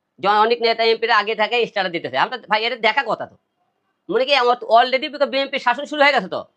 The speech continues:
যেখানে যান আইন আদালত এবং, আহ, হাটে বাজারে, আহ,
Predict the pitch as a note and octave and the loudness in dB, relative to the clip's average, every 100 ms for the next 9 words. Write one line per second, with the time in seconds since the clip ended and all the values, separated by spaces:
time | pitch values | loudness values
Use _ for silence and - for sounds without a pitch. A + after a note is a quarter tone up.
0 | _ _ _ F#3 - A3+ C4 B3+ B3+ C#4 | _ _ _ -4 0 0 0 2 2 2
1 | G3+ G#3+ A3 G#3 A3 A#3 B3+ G#3+ A3 G#3+ | 0 0 2 0 0 -2 -2 -4 0 2
2 | G3 E3 - D#3+ A3+ F#3+ F#3+ G#3 A#3+ A#3 | 4 2 0 -2 -2 -2 0 2 2 2
3 | _ - | _ -12